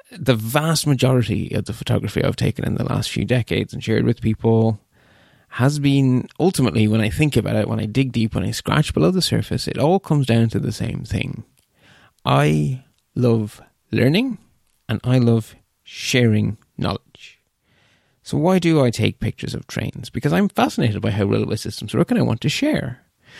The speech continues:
Why do I share pictures of the beautiful Irish landscape? Because it's something I really want to share with people. Why do I take pictures about local history? Because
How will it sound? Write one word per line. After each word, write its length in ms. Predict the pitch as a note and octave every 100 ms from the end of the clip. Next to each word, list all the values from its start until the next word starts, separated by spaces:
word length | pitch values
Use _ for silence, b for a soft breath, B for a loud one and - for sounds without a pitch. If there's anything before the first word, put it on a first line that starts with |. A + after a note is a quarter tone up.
| B B
Why 220 | F3 A#3
do 200 | G3+ F#3+
I 80 | E3
share 260 | - D#3
pictures 500 | C#3+ D3 - - C3
of 200 | - A#2+
the 100 | A#2
beautiful 380 | A2 B2 A#2+ G#2+
Irish 280 | A2 A#2 -
landscape? 460 | A2 - - - - _ _ -
Because 640 | B2+ C3 D3+ E3 D3+ -
it's 180 | - -
something 400 | F3 E3 C#3+ C3
I 80 | -
really 580 | B2 A2+ C3 A#2+ A#2 - -
want 400 | A#2+ B2 - -
to 100 | D#3+
share 240 | - A#3+
with 160 | F3+ -
people. 460 | - - - A2 -
Why 140 | D3
do 120 | -
I 60 | G#2+
take 240 | B2 B2
pictures 320 | C#3 C3+ C#3
about 140 | D3 C#3+
local 280 | D#3 D#3 D3
history? 380 | A#3 - -
Because 600 | - - - G#2+ G#2+ -